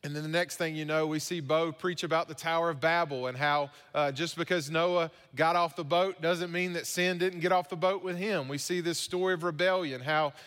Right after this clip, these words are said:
not was it just singular rebellion, but it was, uh, all of the sinners coming together to try to build this tower for their own name. And so, uh, what we see happen is just this curse of sin, like a disease throughout,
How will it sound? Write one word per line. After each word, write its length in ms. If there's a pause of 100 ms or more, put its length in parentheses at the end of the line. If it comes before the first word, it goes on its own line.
(140)
not 240
was 160
it 100
just 240
singular 500
rebellion, 600
but 100
it 80
was, 180
uh, 140 (100)
all 360
of 100
the 80
sinners 420
coming 300
together 500 (340)
to 100
try 180
to 80
build 280
this 180
tower 420
for 160
their 180
own 300
name. 380 (480)
And 160
so, 340 (240)
uh, 160
what 260
we 120
see 240
happen 440
is 160
just 220
this 180
curse 480
of 120
sin, 420
like 220
a 60
disease 680
throughout, 480